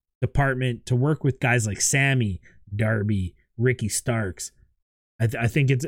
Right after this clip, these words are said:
I think it would be a great addition. And, I mean,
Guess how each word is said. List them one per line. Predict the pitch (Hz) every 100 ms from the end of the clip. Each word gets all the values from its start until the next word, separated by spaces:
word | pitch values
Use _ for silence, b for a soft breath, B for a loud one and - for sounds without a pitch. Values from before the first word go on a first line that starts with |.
| -
I | 127
think | - 185
it | 190
would | 175 143
be | 147
a | 127
great | 127 131
addition. | 120 107 113 - 117 B B B B 110
And, | 107 113 113
I | 113
mean, | 120 120 117